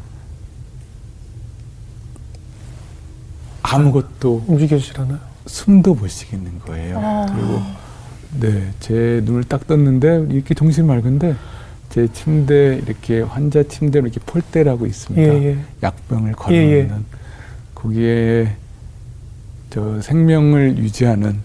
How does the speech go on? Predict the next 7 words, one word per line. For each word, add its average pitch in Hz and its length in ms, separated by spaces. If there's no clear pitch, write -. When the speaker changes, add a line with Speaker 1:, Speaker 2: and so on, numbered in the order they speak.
Speaker 1:
호흡할 131 360
수 - 140
있게 113 180
하는 110 240
학교에서 139 440
배우는 127 300
온갖 190 400